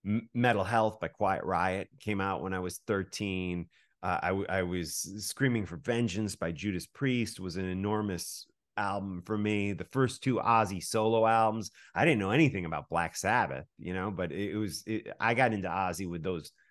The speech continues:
those solo albums. It was years later that I, I was like, "Oh, that band he had before he was Ozzy Osbourne," you know? So, um, those were really big ones when I was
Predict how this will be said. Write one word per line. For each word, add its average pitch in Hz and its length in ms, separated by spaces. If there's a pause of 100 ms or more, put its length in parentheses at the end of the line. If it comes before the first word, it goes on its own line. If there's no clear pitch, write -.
(140)
those 95 220
solo 117 320
albums. 78 320
It 117 40
was 95 180
years 101 260
later 104 360
that 80 140
I, 80 220
I 92 80
was 85 180
like, 87 180
"Oh, 85 340 (140)
that 95 200
band 113 260
he 104 100
had 104 300
before 110 600
he 135 120
was 131 200
Ozzy 127 360
Osbourne," 127 540 (400)
you 110 120
know? 117 80
So, 117 580
um, 107 460 (1300)
those 143 320
were 120 140
really 127 360
big 101 280
ones 85 420
when 98 300
I 95 100
was 90 180